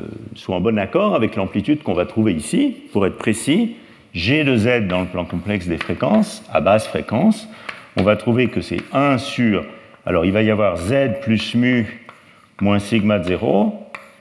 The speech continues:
et puis je peux écrire ici plus sigma de Z, qui est la partie singulière, moins sigma de zéro. Et donc, cette quantité domine, puisqu'elle est en racine de Z, donc là, elle est,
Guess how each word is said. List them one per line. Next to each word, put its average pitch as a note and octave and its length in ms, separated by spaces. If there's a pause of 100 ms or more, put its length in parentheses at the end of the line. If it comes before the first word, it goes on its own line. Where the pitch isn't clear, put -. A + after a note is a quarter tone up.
(540)
et G2 60
puis G2+ 260
je G2 80
peux G#2 140
écrire G2+ 320
ici G2 260
plus B2+ 320
sigma B2 500
de G#2 120
Z, F#2 460
qui - 100
est - 20
la D#2+ 80
partie F2+ 300
singulière, F#2+ 680 (640)
moins G2 180
sigma F#2+ 360
de D#2 60
zéro. F3 360 (2000)
Et G2+ 100
donc, A#2 420 (520)
cette D3+ 360
quantité C#3 380
domine, A#2 400
puisqu'elle - 320
est G#2 80
en G2+ 80
racine A#2 400
de F2+ 100
Z, B2 320
donc F2+ 220
là, A2 160
elle F2 140
est, - 120